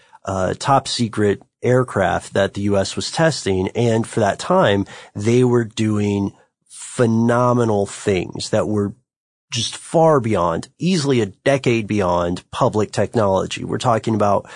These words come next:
a craft that could fly across the United States in less than half the time that it would take a normal or a,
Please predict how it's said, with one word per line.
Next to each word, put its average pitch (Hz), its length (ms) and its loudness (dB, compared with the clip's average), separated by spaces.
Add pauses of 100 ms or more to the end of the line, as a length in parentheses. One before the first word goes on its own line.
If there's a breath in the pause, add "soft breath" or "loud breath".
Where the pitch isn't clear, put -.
(220 loud breath)
a 95 280 0
craft 113 560 0
that 98 180 0
could 101 140 -8
fly 98 560 0
across - 720 -2
the 123 100 -2
United 104 440 0
States - 520 -8
in 113 160 -4
less 117 600 -2
than 113 160 -2
half 104 300 -4
the - 80 -6
time 95 340 -2
that 95 140 -2
it 98 40 -4
would 98 140 -2
take 98 300 -4
a 104 140 -2
normal 95 800 -2 (360 soft breath)
or 101 220 -2
a, 95 180 -4